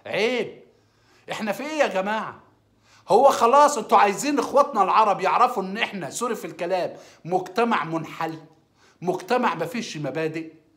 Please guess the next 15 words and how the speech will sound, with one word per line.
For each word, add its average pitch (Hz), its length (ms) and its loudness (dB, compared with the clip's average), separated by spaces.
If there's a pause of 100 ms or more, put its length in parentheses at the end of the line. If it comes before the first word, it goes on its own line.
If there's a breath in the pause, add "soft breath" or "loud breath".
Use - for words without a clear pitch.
(580 soft breath)
انتوا 233 260 2
عايزين 214 420 0
توحوا 285 500 -2 (920)
ان 190 200 -4
سيدات 190 520 2
مصر - 560 -4 (420)
بالاخلاق 196 500 -2
دي، 190 300 -12 (500 soft breath)
لما 175 280 -4
هي 269 180 0
تقول 226 320 -4
له - 260 -10
انت 170 260 -8
مراتك 196 560 -2
كذا، 185 360 -2